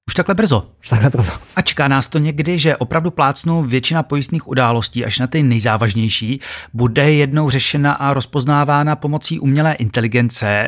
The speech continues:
Speaker 1: eh, nebo se tu bez toho lidského faktoru neobejdeme?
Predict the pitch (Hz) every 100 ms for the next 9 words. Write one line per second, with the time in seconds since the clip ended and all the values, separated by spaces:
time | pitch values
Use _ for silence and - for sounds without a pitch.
0 | - 123 117 113 113 127 202 240 214 214
1 | 160 135 - - 127 110 117 - 120 113
2 | 113 110 - 113 110 - 107 98 98